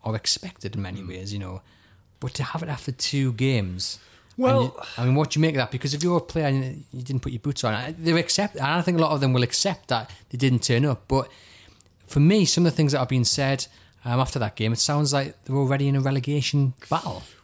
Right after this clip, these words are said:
Speaker 2: Well, I mean, they are in a relegation battle this season. I think that's, you know, that, that, that has to, we have to kinda accept that, and that's one of the depressing things about life at Newcastle United at the moment, is that if, you know, the way that things went in the summer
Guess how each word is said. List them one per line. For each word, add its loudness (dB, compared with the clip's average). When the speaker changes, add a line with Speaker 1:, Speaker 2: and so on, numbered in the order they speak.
Speaker 2:
Well, 4
I 0
mean, 0
they 2
are 2
in 0
a -4
relegation -4
battle -6
this -6
season. -4
I -2
think -6
that's, -8
you -8
know, -4
that, -6
that, -8
that -4
has -4
to, -10
we -6
have -2
to -8
kinda -6
accept -6
that, -10
and -14
that's -12
one -6
of -10
the -12
depressing -10
things -10
about -6
life -2
at -14
Newcastle -10
United -4
at -12
the -10
moment, -8
is -10
that -14
if, -20
you -8
know, -8
the -10
way 0
that -6
things -10
went -6
in -14
the -8
summer -4